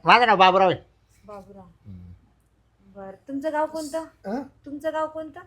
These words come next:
Speaker 3: माझं गाव तिकडे डिबेर आहे.
Speaker 2: काय?
Speaker 3: डिबेर.
Speaker 2: असल्या गावांची नावं
Speaker 1: डुबेर आहे,
Speaker 2: आहेत.
Speaker 1: डुबेर, हा.
Speaker 2: ओके.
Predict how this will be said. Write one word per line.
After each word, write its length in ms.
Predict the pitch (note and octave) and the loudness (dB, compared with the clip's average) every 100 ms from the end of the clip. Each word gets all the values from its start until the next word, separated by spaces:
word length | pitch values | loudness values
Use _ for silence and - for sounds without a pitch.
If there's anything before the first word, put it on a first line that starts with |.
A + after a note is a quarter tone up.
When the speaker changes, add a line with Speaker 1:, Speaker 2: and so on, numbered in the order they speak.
| _ | _
Speaker 3:
माझं 500 | F3+ G3 C4 D4 A#3+ | -10 -4 -2 0 2
गाव 180 | G#3 G3 | 0 -2
तिकडे 300 | - G3+ G3 | -4 -12 -10
डिबेर 320 | F#3+ A3 A3+ | -8 -2 -2
आहे. 160 | G#3 D3+ - _ _ _ _ - | -2 -6 -16 _ _ _ _ 0
Speaker 2:
काय? 120 | A4+ - - _ _ | 0 0 -12 _ _
Speaker 3:
डिबेर. 320 | F3+ A#3 B3 A#3+ A#3 - _ _ _ _ - D#4+ | -4 2 4 4 0 -10 _ _ _ _ -20 -18
Speaker 2:
असल्या 240 | - G#4 | -10 -4
गावांची 420 | F#4 F#4 G4+ G4+ | 0 0 -2 -6
नावं 160 | F#4 F#3 | 0 4
Speaker 1:
डुबेर 160 | G#3+ | 6
आहे, 80 | G3+ | 6
Speaker 2:
आहेत. 100 | E3+ | 6
Speaker 1:
डुबेर, 260 | E3+ D3+ B2+ | 4 4 2
हा. 260 | A#2 A2+ G2 - _ _ _ _ _ | 0 -2 -6 -14 _ _ _ _ _
Speaker 2:
ओके. 260 | G3+ _ | -20 _